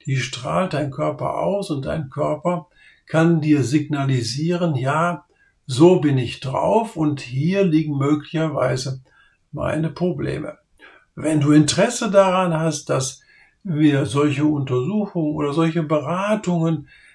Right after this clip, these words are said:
im Sin-, Sinne eines Coachings mit dir durchführen, kannst du dich gerne bei uns melden. Also, was habe ich dir gesagt? Da gibt es einmal die Standardmedizin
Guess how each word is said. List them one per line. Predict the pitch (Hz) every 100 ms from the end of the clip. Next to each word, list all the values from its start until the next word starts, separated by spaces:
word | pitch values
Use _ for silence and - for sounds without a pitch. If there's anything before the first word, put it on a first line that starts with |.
| _
im | 190 156
Sin-, | 135 160 147
Sinne | 180 -
eines | 143 139 -
Coachings | - 208 220 - 175 156 -
mit | 151
dir | 123 123
durchführen, | 202 220 208 165 165 160
kannst | - 139 139
du | 147
dich | 135 135 - _ _ _
gerne | - 156 151 151 160 160 139 - _ _ _
bei | 135 151
uns | 208 170 175 -
melden. | 117 - - - _ _ _ _ _ - - -
Also, | 160 175 139
was | 139 160
habe | 170
ich | 151
dir | 143 123
gesagt? | 120 - 160 180 202 - _ _ _ _
Da | 151
gibt | 135 185 170
es | 139
einmal | - 156 160 139 131
die | - -
Standardmedizin | - 175 208 233 220 208 208 190 190 185 185 - 175 170 175